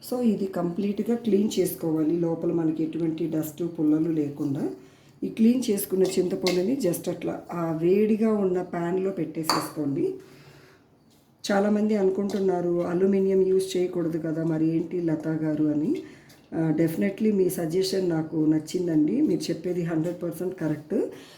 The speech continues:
కానీ ఇది అల్యూమినియం కాదండి, ఇది ఇండాలియం. So మనకి అల్యూమినియంలో వచ్చే డిఫెక్ట్స్ ఏదైతే ఉందో, అది ఏమీ కూడా ఈ ఇండాలియం,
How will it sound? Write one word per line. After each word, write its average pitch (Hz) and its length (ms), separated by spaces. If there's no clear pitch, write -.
కానీ 254 260
ఇది 202 340
అల్యూమినియం 208 580
కాదండి, 160 520
ఇది 190 420
ఇండాలియం. 175 680
So 240 80
మనకి 190 460
అల్యూమినియంలో 208 720
వచ్చే 190 300
డిఫెక్ట్స్ 190 500
ఏదైతే 190 380
ఉందో, 185 320
అది 180 360
ఏమీ 196 300
కూడా 202 380
ఈ 226 260
ఇండాలియం, 202 640